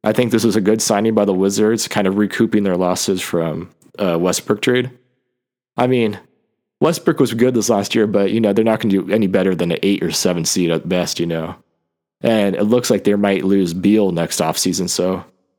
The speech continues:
good for them for getting a solid player locked up for three years. Like, he'll do good. He'll definitely put up, like, close to twenty points a game, you know, maybe above. But, uh, another good signing. I like it. Here's one of the signings I absolutely hate. <laughs> Uh,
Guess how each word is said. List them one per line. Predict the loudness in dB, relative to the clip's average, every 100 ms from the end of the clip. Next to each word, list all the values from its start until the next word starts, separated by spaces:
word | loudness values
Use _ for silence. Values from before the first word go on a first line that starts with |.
| -2
good | 0
for | 0
them | 2 2
for | 2
getting | 2 2 2
a | 0
solid | 2 2 2
player | 0 2
locked | 2 0 -2 -4
up | -2
for | -2
three | 0 0
years. | 0 -2 0
Like, | 0 -2 -6 _ _ _ 0
he'll | 2
do | 2
good. | 2 2 0
He'll | -2 0 2
definitely | 0 0 -2
put | 0 0
up, | 0 0
like, | -2 -2 -6 _
close | -2 0 0
to | -4
twenty | -2 -2
points | -2 -4 -2
a | -2
game, | -2 -2
you | -4
know, | -4 -2
maybe | 0 0 0
above. | 0 -2 -6 -14 _ _ -20 -20 _
But, | -2
uh, | 0 -2 -8 _ _ _ -20 _ _ _ -2
another | 2 2
good | 0 0
signing. | 0 2 2
I |
like | 2 2 0
it. | -2 -4 _ _ _ _ _
Here's | 2 4 2 2
one | 2 2
of |
the | 0
signings | 0 2 0 0 0
I | 0
absolutely | 0 0 0 0
hate. | 0 -2 -4 -4
<laughs> | -6 -10 -16 -20 -6 0
Uh, | 0 0